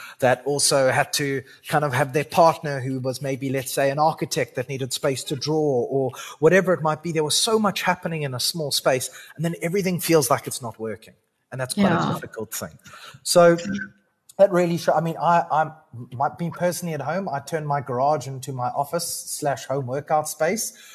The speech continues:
Speaker 1: purely because I wanted to make sure that I, I had a healthy way to achieve at work and the day, but then could also leave work at home in my lovely garage. So, uh, we, who knew what a garage could achieve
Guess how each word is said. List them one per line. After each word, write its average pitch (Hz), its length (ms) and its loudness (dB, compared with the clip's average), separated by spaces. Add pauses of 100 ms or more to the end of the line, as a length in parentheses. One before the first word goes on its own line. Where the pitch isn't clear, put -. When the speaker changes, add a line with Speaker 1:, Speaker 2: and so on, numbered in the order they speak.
(140)
Speaker 1:
purely 202 220 0
because 175 280 -2
I 170 60 6
wanted 160 240 0
to 151 100 -4
make 143 200 -4
sure 175 200 -2
that 131 140 -4 (100)
I, 135 340 0 (540)
I 170 220 2
had 147 160 0
a 131 80 2
healthy 143 340 -2
way 131 260 0
to 131 140 -6
achieve 117 360 -4
at 95 80 -12
work 131 420 -4 (320)
and 127 160 -2
the 123 60 -4
day, 139 420 4
but 143 140 -4
then 147 200 -2
could - 140 -6
also 147 260 -4
leave 143 280 -6
work 131 260 -4
at 131 60 -6
home 143 420 2
in 123 100 -12
my 113 120 -6
lovely 113 280 -6
garage. 98 520 -8
So, 120 240 -4
uh, 117 200 -4
we, 127 140 -8
who 170 160 -6
knew 160 220 -4
what 147 120 2
a 147 60 0
garage 147 400 4
could - 140 -4
achieve 104 440 -8